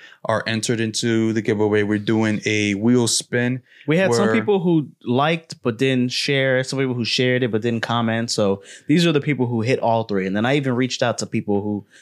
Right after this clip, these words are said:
Speaker 2: did one or the other. And I was like, "Hey, you know, just so you know, you're missing, like, one of the three or whatever."
Speaker 1: But
Speaker 2: So
Speaker 1: they never pulled through with the rest of the stuff. So these are the people that actually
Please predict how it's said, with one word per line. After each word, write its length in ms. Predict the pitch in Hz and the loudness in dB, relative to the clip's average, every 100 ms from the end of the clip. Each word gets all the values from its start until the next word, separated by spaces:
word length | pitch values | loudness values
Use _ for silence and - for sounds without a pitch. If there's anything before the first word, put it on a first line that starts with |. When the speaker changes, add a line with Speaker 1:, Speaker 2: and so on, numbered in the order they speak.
| _ | _
Speaker 2:
did 180 | - 127 | 0 0
one 400 | 110 123 113 101 | 2 2 2 0
or 140 | 87 110 | 0 0
the 140 | 110 | 2
other. 220 | 110 98 | 2 2
And 80 | 95 | 0
I 40 | 98 | 0
was 100 | 101 | -2
like, 100 | 104 | 0
"Hey, 120 | 147 | 0
you 120 | 123 | 2
know, 120 | 117 | 2
just 160 | 104 113 | 0 0
so 80 | 120 | 0
you 100 | 120 | 2
know, 120 | 127 | 2
you're 160 | 104 | 2
missing, 420 | 104 113 120 113 107 | 0 0 0 0 -2
like, 200 | 107 110 | -4 0
one 140 | 113 | 0
of 80 | 107 | 0
the 60 | 95 | 0
three 240 | 131 123 | 0 2
or 80 | 104 | 2
whatever." 380 | 101 98 98 - _ _ _ 113 | 2 0 -4 -8 _ _ _ -4
Speaker 1:
But 60 | |
Speaker 2:
So 300 | 110 107 95 | 0 0 0
Speaker 1:
they 100 | 110 | 0
never 240 | 110 104 101 | 0 2 0
pulled 360 | 101 113 104 101 | 0 0 0 0
through 220 | 104 101 | -2 0
with 180 | 110 101 | -2 -2
the 80 | 101 | 0
rest 240 | 101 - | 0 -2
of 60 | 98 | -4
the 60 | |
stuff. 280 | - 98 98 | -4 -4 -4
So 300 | - 98 98 101 | -2 -2 -2 -2
these 200 | 120 127 | 0 0
are 40 | |
the 100 | 113 | -2
people 260 | - 101 107 | -4 0 0
that 80 | |
actually 480 | 101 104 - 101 98 | 0 -2 -2 -2 -2